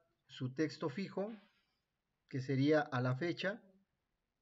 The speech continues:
de publicación de esta convocatoria se ofrecen en este proceso y bueno, podemos ingresar un texto.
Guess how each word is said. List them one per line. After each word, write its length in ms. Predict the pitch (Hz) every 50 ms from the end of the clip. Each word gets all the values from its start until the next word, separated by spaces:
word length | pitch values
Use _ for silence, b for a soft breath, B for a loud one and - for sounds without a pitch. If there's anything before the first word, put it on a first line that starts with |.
| _ _ _ _ _ _ _ _ _ _ _ _ _ _ _ _ _ _ _ _ _ _ _ _ _ _ _ - - - _ -
de 120 | 127 131
publicación 540 | 131 135 139 135 135 135 139 131 - 165 151
de 60 | 151
esta 160 | 147 160 160
convocatoria 560 | - 165 156 160 156 170 156 160 170 170 170 151
se 100 | - 143
ofrecen 600 | 127 139 151 156 147 147 - 165 165 165 170 - _ _ - - - - _ _ _ - - - _ _ _ _ _ _ -
en 180 | 143 131 135
este 200 | 143 139 131 170
proceso 480 | 156 - 165 160 147 190 190 - - 196
y 60 | 170
bueno, 300 | 139 151 147 143 131 127
podemos 420 | - 135 131 143 147 156 147 - 147
ingresar 540 | 127 123 127 127 131 143 139 135 135 - -
un 240 | - 135 123 127 127
texto. 360 | - 123 110 - - - -